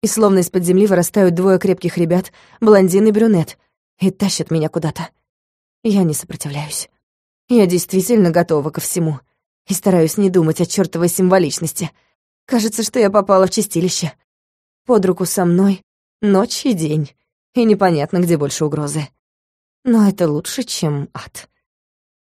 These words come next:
Надеюсь, что лучше. Большая и пустая комната.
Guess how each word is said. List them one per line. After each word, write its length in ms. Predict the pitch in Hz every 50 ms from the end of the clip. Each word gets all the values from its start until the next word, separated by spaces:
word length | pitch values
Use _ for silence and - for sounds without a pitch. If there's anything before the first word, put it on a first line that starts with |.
| _ _ -
Надеюсь, 680 | 170 175 170 165 139 - - - - - - - - _ _
что 240 | - - - - 160
лучше. 340 | 135 - - - - - - - _ _ _ _ _ _ _ _ _ _ _ _ _ _ _ _ _ _ _ -
Большая 580 | 208 185 175 165 151 - - 185 180 190 202
и 160 | - - 220 214
пустая 440 | - 175 165 - - 165 156 156
комната. 500 | 156 - 156 147 147 - - - 170 156